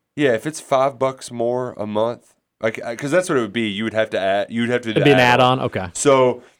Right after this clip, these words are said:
Speaker 1: for M L S, it was seventy dollars for the season. How long is the M L S season?
Speaker 2: Uh, too long.
Speaker 1: It's way, that, that's my point. So I can't, I'm bad at the math. But I think it's seventy dollars over twelve months.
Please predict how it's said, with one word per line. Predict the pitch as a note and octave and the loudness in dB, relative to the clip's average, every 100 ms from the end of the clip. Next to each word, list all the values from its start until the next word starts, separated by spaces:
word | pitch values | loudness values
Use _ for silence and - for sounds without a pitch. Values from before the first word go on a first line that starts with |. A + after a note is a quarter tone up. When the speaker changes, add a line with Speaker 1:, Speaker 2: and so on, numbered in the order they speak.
| _ | _
Speaker 1:
for | - D3 | -4 -2
M | D3 E3+ G3 | 0 2 4
L | G3+ D#3 | 6 6
S, | C#3 A#2+ G#2 - | 6 4 0 -6
it | B2 | -6
was | A2+ - | -4 -6
seventy | - D#3 D3+ D#3+ | 0 0 0 0
dollars | C#3+ C3 C3 C3 | 2 4 2 -2
for | - A2+ | -8 -12
the | |
season. | F#2+ - C3+ A#2+ B2+ B2+ | -10 -6 -4 -2 -4 -4
How | - C#3 | -2 0
long | C3 A2+ | 0 -4
is | |
the | G2 | -6
M | F#2 | -8
L | F2 D2 | -6 -8
S | - | -10
season? | - G#1+ B1 - | -16 -20 _ -16
Speaker 2:
Uh, | B2+ A#2+ | -10 -8
too | - C#3+ | -2 0
long. | E2 - F2 | 0 -4 -4
Speaker 1:
It's | C3+ | -2
way, | B2+ C3+ | 2 2
that, | C3 C3 C3+ C3 | 2 0 -2 0
that's | C3+ C3 | -2 -2
my | A#2 | -2
point. | G#2 F#2+ D#2 G2+ | -2 -4 -8 -8
So | G#2+ | -6
I | A2+ | -6
can't, | - C#3+ | -4 -6
I'm | A2+ G#2+ | -4 0
bad | A#2+ | 0
at | C3 | 0
the | A#2+ | -4
math. | A2+ - - | -4 -4 -4
But | D#3 | 0
I | F#3 | 2
think | A3 | 0
it's | G3 | -2
seventy | - F3+ F#3 F3+ | 0 2 2 2
dollars | D#3 C3+ C3 B2+ | 4 4 4 0
over | A2 | -2
twelve | G2+ C3+ C#3 C3 | 0 2 2 2
months. | A2 G#2 G#2 | 0 0 -4